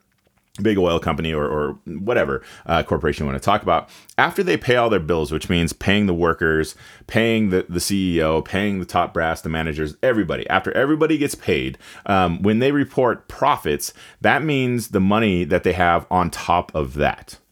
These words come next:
Okay, so everyone's been paid, everyone's been, got their health care, all that kind of stuff, and then they still have billions of dollars of profit on top of that. Well, what do they do for the most part?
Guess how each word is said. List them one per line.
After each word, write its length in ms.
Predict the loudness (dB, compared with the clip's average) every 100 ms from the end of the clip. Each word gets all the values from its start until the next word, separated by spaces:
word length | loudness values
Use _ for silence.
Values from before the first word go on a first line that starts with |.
| -12
Okay, 260 | -2 0
so 340 | 0 2 2 0 -10 -2
everyone's 480 | 0 2 2 2 0
been 240 | 0 0 0
paid, 500 | 0 2 4 0 0
everyone's 480 | -2 0 0 -2 -4
been, 360 | -6 -2 -2 0
got 260 | 0 2
their 100 | 0
health 320 | 0 0 0
care, 400 | -2 0 2 2 -2 -20 -4
all 140 | 0
that 160 | 2 2
kind 140 | 0
of 40 | 0
stuff, 240 | 0 0 0
and 220 | 0 0
then 500 | 0 2 2 0 -2 _ _ -20 -4
they 160 | 0 0
still 380 | 0 0 0
have 340 | 2 2 0 0
billions 380 | 0 2 0 0
of 100 | 0
dollars 460 | 0 2 0 -2 -8 -20 -4
of 180 | -2 0
profit 480 | 0 0 0 -2 -4 _ _ _ _ _ _ -6
on 140 | -4
top 240 | 0 0 0
of 80 |
that. 160 | -6 -2
Well, 140 | 0
what 120 | 2 2
do 60 |
they 140 | 2 2
do 280 | 2 0
for 140 | 0 0
the 80 | 0
most 240 | 0 0
part? 240 | 0 0